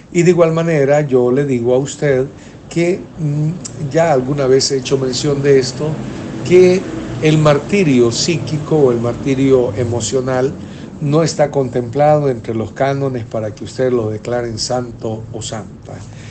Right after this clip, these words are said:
¿Qué quiero decir con esto? Que si usted lleva esos sufrimientos interiores y siente que el alma se le cae, que siente angustia, o como le he dicho en algunas ocasiones, un problema a nivel emocional,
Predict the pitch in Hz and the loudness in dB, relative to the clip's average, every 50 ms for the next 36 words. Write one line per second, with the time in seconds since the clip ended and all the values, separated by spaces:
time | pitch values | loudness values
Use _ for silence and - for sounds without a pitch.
0 | - - - - 156 156 151 156 - 151 143 147 143 139 139 135 - 156 143 131 | -16 -16 -8 -2 -2 -2 0 2 2 2 4 4 4 4 4 4 2 0 -2 -2
1 | - 147 147 156 160 156 160 - 123 104 - - - - - - - - - 165 | -2 -2 0 0 -2 -2 -4 -6 -10 -12 -12 -12 -16 -20 -20 -20 -18 -4 -2 0
2 | 165 - - 170 147 - - 196 180 160 143 147 143 147 143 139 - 156 127 - | 0 0 -4 -6 -6 0 2 2 2 4 4 4 4 4 2 0 -2 -6 -6 -6
3 | - 139 110 - 131 127 123 123 131 135 131 127 - 123 117 - 123 117 110 110 | -8 -10 -8 -6 -6 -4 -2 0 -2 -2 -2 -4 -8 -8 -6 -6 -8 -8 -6 -6
4 | 117 113 113 117 120 127 135 135 131 120 117 - 117 - - 127 123 120 120 - | -6 -4 -2 0 0 0 0 0 0 -2 -2 -6 -8 -6 -4 -4 -4 -4 -4 -6
5 | 127 117 - 127 113 110 113 120 123 123 117 120 113 107 - 113 107 107 98 87 | -8 -8 -6 -6 -4 -4 -2 -2 -4 -4 -4 -6 -8 -8 -8 -8 -8 -8 -8 -6
6 | 104 113 117 123 123 120 113 113 110 - - - - - - - - - - 139 | -6 -4 -4 -2 -4 -4 -6 -8 -12 -14 -16 -16 -14 -16 -16 -16 -18 -2 0 0
7 | 131 - - 147 139 131 123 123 135 123 113 113 110 113 127 151 156 151 151 - | 0 0 0 -2 -2 -2 -2 -2 -4 -2 -2 -2 -2 0 2 2 2 2 0 -2
8 | - - - 139 135 131 127 127 - - - - - - - - - - 135 131 | -6 -8 -8 -8 -8 -8 -8 -10 -12 -14 -18 -18 -18 -18 -18 -14 0 2 2 2
9 | - - 147 147 156 170 190 190 175 - - 139 131 127 127 127 123 120 123 139 | 4 2 2 2 2 4 4 4 4 2 0 -2 -2 0 0 -2 -2 -2 -2 -2
10 | 135 127 127 - 120 113 120 113 - - 139 143 135 123 110 - 147 147 135 - | -4 -4 -6 -8 -8 -8 -6 -6 -2 0 0 0 0 -2 -4 -4 -6 -8 -8 -4
11 | - 135 123 120 120 131 127 127 123 117 117 113 117 123 127 127 120 117 113 113 | 0 0 2 2 2 0 0 -2 -4 -4 -2 -2 -2 0 0 0 -2 -2 -6 -6
12 | - 113 104 107 117 120 127 135 135 | -6 -6 -6 -4 -4 -2 -2 -4 -4